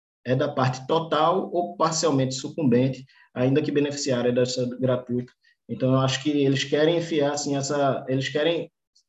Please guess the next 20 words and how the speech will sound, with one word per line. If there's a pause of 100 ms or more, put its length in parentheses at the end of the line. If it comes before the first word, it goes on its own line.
(280)
tirar (400)
essa
ideia
de
ganhou
o
pedido
todo,
não
ganhou
o
pedido
todo,
eles
continuam
insistindo
nesse
tipo
de
discussão,